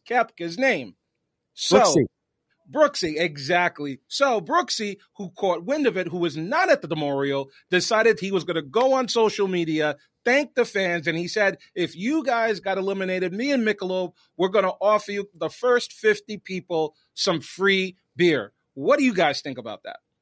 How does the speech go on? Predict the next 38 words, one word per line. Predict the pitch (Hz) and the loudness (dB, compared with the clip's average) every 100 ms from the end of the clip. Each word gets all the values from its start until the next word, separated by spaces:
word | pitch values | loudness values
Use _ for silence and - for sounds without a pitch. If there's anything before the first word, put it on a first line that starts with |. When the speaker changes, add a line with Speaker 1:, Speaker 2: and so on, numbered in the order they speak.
| _ _ _ _ | _ _ _ _
Speaker 2:
Wow. | 110 107 98 90 - - _ _ _ _ | -2 2 2 0 -6 -20 _ _ _ _
Well, | 208 208 208 | 4 4 2
the, | 185 214 214 | 2 2 4
the | 202 | 2
big | 170 339 349 | 4 2 2
question | - 240 233 214 | 2 2 2 -4
for | - 165 | -2 2
me | 165 175 | 4 6
is, | 151 135 - | 4 0 -6
what | 117 139 262 | -6 0 0
side | 269 - - 175 196 190 160 143 | 0 -6 -2 -2 0 0 0 -2
am | 165 143 | -4 -4
I | 151 151 | -2 -2
on? | 131 139 90 _ _ _ _ _ 123 | -2 -6 -8 _ _ _ _ _ _
Brooks | 110 185 277 - - - _ _ _ _ | 2 2 2 -2 -8 -10 _ _ _ _
or | 180 196 208 202 | 4 6 6 4
Bryson? | 127 147 170 208 - 104 _ - | 0 -2 0 -2 -4 -10 _ -10
And | 202 | -6
I | 196 269 | -4 -6
can't | - 320 294 | -4 -6 -6
figure | 285 285 277 | -6 -6 0
it | 262 | 0
out. | 269 262 - 214 | 0 -4 -8 -8
And | 233 | -6
it's, | 226 - _ | -6 -8 _
it's | - 233 | -2 2
almost | 302 349 | 2 2
like | 277 156 | 0 2
both | 208 262 | 2 2
of | 277 190 | -2 0
them | 208 196 185 | 2 0 0
are, | 180 180 175 | 2 4 2
are | 170 | 0
so | 156 208 226 | 0 2 2
easy | 190 202 202 | 0 -2 -2
to | 180 185 | -2 -2
root | 156 180 180 | 0 2 2
against. | 135 123 180 147 - | 0 0 0 -2 -6